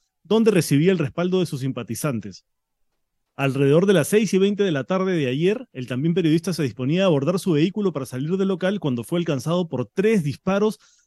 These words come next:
a la altura de la cabeza. Villavicencio, de cincuenta y nueve años, murió después de recibir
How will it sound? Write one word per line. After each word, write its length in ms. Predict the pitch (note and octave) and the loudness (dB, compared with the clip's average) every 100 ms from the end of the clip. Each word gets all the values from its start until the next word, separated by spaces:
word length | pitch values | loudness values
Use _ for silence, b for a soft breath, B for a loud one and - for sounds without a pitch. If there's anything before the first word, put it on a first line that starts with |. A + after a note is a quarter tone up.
| b - | b -4
a 120 | C3+ | 0
la 120 | C3 | 0
altura 400 | A#2+ - G3 G3 | 0 0 2 4
de 80 | F#3 | 2
la 120 | B2+ | 0
cabeza. 560 | A#2 A#2+ D3 - G2 - _ _ _ _ | -4 -4 -4 -4 -16 -20 _ _ _ _
Villavicencio, 760 | C#3 C#3+ C3+ B2 G3 G#3 G3+ | 2 4 4 2 0 2 2
de 60 | D#3+ | 0
cincuenta 400 | C#3+ C3 B2+ B2 | 0 -4 -4 -4
y 40 | |
nueve 280 | C#3+ F3 F#3 | -2 0 0
años, 300 | G3+ G#3 - | 0 -2 -2
murió 320 | C3+ C3+ G3 | -2 2 2
después 260 | E3 F3+ E3+ | 0 -2 -2
de 80 | E3+ | -2
recibir 480 | D3 B2+ D3 F3+ | -4 0 0 0